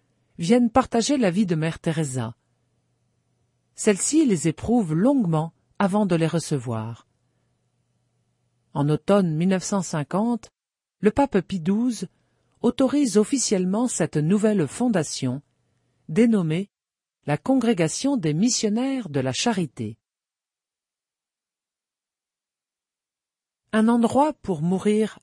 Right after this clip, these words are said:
admirablement. Durant l'hiver mille neuf cent cinquante-deux,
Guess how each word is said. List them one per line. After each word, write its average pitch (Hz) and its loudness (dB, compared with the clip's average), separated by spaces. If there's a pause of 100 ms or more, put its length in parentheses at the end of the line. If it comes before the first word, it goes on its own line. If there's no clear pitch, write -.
admirablement. 156 0 (3750)
Durant 233 2
l'hiver 254 2
mille 196 2
neuf 190 0
cent 262 -2
cinquante-deux, 151 -4